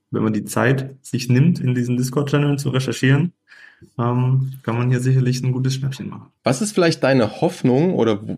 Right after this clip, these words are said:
Speaker 2: wo siehst du, was sich entwickelt, was so in der, in der nahen Zukunft spannend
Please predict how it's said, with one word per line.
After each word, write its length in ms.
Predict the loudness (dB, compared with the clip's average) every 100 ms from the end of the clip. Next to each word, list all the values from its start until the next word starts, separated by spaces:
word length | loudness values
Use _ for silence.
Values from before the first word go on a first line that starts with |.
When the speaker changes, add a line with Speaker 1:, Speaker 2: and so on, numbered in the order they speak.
| -14
Speaker 2:
wo 420 | -18 -4 2 2
siehst 360 | 2 -2 -6 0
du, 460 | 2 4 2 -6 _
was 300 | -8 -4 -2
sich 260 | -2 -6 -2
entwickelt, 600 | -2 0 -2 0 0 0
was 300 | -4 -4 -2
so 180 | 0 0
in 140 | 0
der, 400 | 2 2 2 -2 -2
in 80 |
der 100 | 0
nahen 240 | 2 2 0
Zukunft 480 | -2 -2 0 -2 -2
spannend 480 | -2 -2 -2 -4